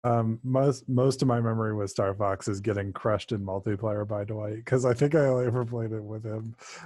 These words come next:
and I was terrible at it. But, um, yeah, I mean, I, I played through the campaign, and it was, it was definitely fascinating. But, uh, the multiplayer,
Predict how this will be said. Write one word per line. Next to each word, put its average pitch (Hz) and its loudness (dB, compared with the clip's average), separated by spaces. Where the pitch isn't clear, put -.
and 104 2
I 107 4
was 101 -2
terrible 107 0
at 104 0
it. 107 -2
But, 117 -2
um, 120 2
yeah, 170 8
I 131 4
mean, 143 4
I, 143 4
I 135 4
played 185 4
through 190 2
the 170 2
campaign, 139 0
and 104 -2
it 123 2
was, 127 4
it 113 0
was 113 2
definitely 120 2
fascinating. 95 -4
But, 95 -6
uh, 98 -2
the 98 -8
multiplayer, 101 -2